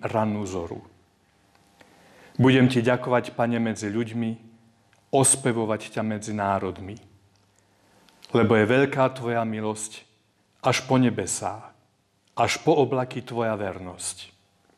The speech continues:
Vznes sa, Bože, nad nebesá,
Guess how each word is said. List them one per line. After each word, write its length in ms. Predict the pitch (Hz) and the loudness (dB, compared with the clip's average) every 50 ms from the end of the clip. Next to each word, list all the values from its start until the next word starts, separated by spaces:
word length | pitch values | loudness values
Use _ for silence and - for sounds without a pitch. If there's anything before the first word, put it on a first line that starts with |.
| _ _ - - _ _ _ _ _ _ _ _ _ _ _ _ _ | _ _ -20 -20 _ _ _ _ _ _ _ _ _ _ _ _ _
Vznes 480 | - 113 - 107 120 127 131 131 127 - | -2 0 2 4 6 6 6 6 4 2
sa, 160 | - - 101 | 2 0 0
Bože, 320 | 95 104 113 110 101 104 95 | 0 0 0 0 0 -2 -2
nad 160 | 98 101 101 | -2 -2 -2
nebesá, 800 | 117 117 120 110 110 120 110 - - 127 117 117 113 113 117 | 0 0 0 0 -2 -2 -2 -2 -2 -2 -2 -2 -2 -2 -4